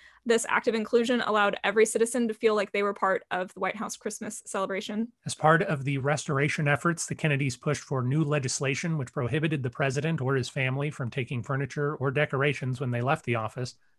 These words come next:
Speaker 2: allowing a sense of history to be built up as Christmas decorations are stored and able to be reused year to year and administration to administration.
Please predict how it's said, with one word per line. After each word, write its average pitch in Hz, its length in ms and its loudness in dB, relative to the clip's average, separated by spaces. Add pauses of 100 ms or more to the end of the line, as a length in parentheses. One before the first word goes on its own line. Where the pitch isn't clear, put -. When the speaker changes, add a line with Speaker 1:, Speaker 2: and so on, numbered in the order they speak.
(200)
Speaker 2:
allowing 139 300 4
a 127 40 0
sense 151 260 -2
of 117 100 -8
history 165 380 0
to 139 120 -10
be 139 160 -2
built 139 320 -2
up 120 240 -2 (320)
as 127 100 -10
Christmas 143 360 -2
decorations 127 600 -2
are 110 80 -6
stored 127 420 -2
and 117 120 -4
able 127 260 -2
to 131 100 -14
be 117 140 -6
reused 120 520 -4
year 131 160 -2
to 143 120 -8
year 107 360 -6
and 117 140 -6
administration 117 720 -8
to 123 120 -8
administration. 104 720 -12